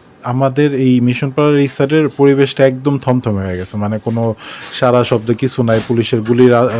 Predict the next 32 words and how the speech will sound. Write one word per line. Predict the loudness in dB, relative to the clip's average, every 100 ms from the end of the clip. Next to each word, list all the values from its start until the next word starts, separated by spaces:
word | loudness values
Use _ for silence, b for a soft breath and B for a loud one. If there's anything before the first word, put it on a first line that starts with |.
| -4
মানে | -2 0
আওয়াজ | 2 0 0
নাই। | -4 -4 -8 B B B -6
So | 0 2 2 0 -8 -12
এটা | -6 0 2 2
আসলে | 0 0 2 4
নিজের | 2 0 2 2
কাছে | 2 0
একটা | -2 2 2 2 0 -6 -14 -6
ই | -4
লাগতেছিল, | 0 0 0 -6 -4 -6
প্রশ্নবোধক | -4 -4 0 0 0 -2
লাগতেছিল | -2 -4 -8 -6
যে | -2 -2 -2
এত | -4 -4
ঠা-, | -6 -4 -2 -2
মানে | -2 -2
নীরব | 0 2 2 0
কী | -8 -6
করে | -2 0 0
হয় | -2 -6 -8 -10
বা | -12
কী | -4 -2
হইতেছে। | -2 -6 -10 -14 -18 B B B B B
আমি | -4 -2
একটু | -2 -4
সামনে | -2 0 2
আগে | 2 0
গিয়ে | -2 -2
দেখলাম | -2 -2 -2 -4
যে | -6
পুলিশ | -6 -6 -6 -10 -14 -18